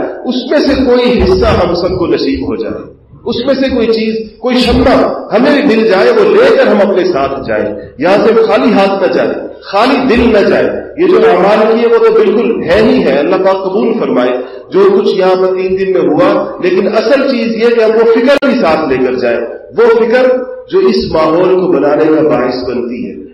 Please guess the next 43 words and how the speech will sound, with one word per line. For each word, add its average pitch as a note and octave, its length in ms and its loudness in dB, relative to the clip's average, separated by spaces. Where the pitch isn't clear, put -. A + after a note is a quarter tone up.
حضرت A#3 280 0
یہ A#3 120 -2
چاہتے G3+ 340 0
ہیں A3 100 6
کہ A3 240 2
یہ C4 60 2
جو A#3 100 2
فضا F3+ 500 0
ہے E3 180 0
اور D#3 180 0
یہ E3 60 0
ماحول D3 540 0
ہے، - 200 -4
یہ G3+ 100 -4
پوری B3 420 0
دنیا A#3 380 2
کے A3+ 60 2
اندر A3+ 300 2
جگہ G#3 320 2
جگہ G3 340 2
قائم C3+ 340 0
ہو G#2+ 60 -4
جائے، - 360 -8
پوری B3 220 0
دنیا A3+ 480 2
کے E3+ 60 0
اندر D3+ 260 -2
جا G#3+ 220 2
بجا G#3+ 260 2
ایسے F#3+ 260 0
مراکز D#3+ 560 -2
بن F#3 180 2
جائیں D#3 280 0
اور D#3 120 0
اس F3+ 100 0
کے G3 60 0
اندر E3 200 0
ایسے E3 340 0
تربیت D#3 400 0
یافتہ D3+ 280 0
لوگ D#3+ 380 2
بیٹھ - 400 0
جائیں، D3 320 0